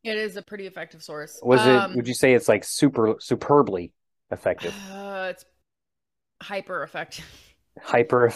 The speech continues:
Speaker 2: it's hyper effective.
Speaker 1: Hyper effective.
Speaker 2: I'm gonna,
Speaker 1: Um,
Speaker 2: can, hold on. Can we change the name of this show? Do you think, do you think he would be mad if we changed the name of this show to, uh, It's Not Very <laughs> Effective? Do you think he'd be mad about that?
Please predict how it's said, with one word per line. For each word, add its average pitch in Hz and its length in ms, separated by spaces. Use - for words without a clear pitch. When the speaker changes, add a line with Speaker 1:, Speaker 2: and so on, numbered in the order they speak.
Speaker 2:
it's - 160
hyper - 340
effective. - 320
Speaker 1:
Hyper 208 360
effective. 180 500
Speaker 2:
I'm 233 140
gonna, 311 200
Speaker 1:
Um, - 340
Speaker 2:
can, 240 140
hold 226 120
on. 139 160
Can 208 160
we 302 160
change 247 300
the 196 80
name 180 200
of 131 100
this 127 140
show? 139 280
Do 135 100
you 185 60
think, 208 240
do 180 80
you 190 80
think 262 260
he 202 220
would 180 120
be 160 120
mad 135 380
if 127 100
we 139 80
changed 131 300
the 127 60
name 131 220
of 110 120
this 120 120
show 120 220
to, 110 480
uh, 107 360
It's - 180
Not 104 200
Very 135 280
<laughs> 196 80
Effective? - 500
Do - 1300
you 311 40
think 381 140
he'd 320 160
be 294 120
mad 262 220
about 262 240
that? 262 280